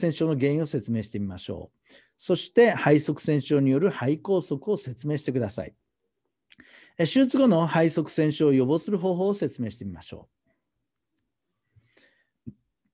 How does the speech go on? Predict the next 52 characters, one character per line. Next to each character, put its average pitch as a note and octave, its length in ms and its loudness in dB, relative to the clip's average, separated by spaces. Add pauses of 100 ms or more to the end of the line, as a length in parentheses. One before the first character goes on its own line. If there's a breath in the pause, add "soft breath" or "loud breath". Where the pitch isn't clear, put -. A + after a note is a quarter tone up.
(140)
過 B3+ 160 4
去 C4 100 4
の C3+ 320 0
国 C3+ 180 -4
家 C3+ 120 0
試 - 120 -6
験 A2+ 180 -4
に、 C#3+ 240 -4 (1200 soft breath)
下 C4+ 140 2
肢 A3+ 240 0
静 D3+ 220 4
脈 E3+ 320 -2
血 E3+ 240 -2
栓 A2+ 200 -2
に G#2 80 -6
よ G2 60 -8
っ G2+ 40 -12
て E3+ 360 0
塞 C#3 240 -4
栓 F3+ 340 -4
が A#2 100 -2
起 G#2+ 100 -6
こ D3+ 160 -2
る B2+ 80 -4
可 - 180 -14
能 C3+ 220 -2
性 D3+ 340 0
が D3 260 -4
あ D3+ 60 0
る C#3+ 100 0
の C#3+ 120 0
は C3+ 140 -2
ど A2 140 -4
れ F2+ 80 -10
か D#3+ 240 -6 (220)
と G#3+ 120 2
い G3 100 2
う F3 40 2
問 D3 240 -2
題 C3 200 0
が F#3+ 100 -2
出 A#2 140 -6
て A2+ 180 -12
い A2 80 -14
ま - 120 -20
す。 - 280 -20 (800 soft breath)
え、 C#3+ 160 2
こ C#3+ 140 -2
れ E3+ 80 4
は G#3 100 4
も G#3 220 4
う - 20 -2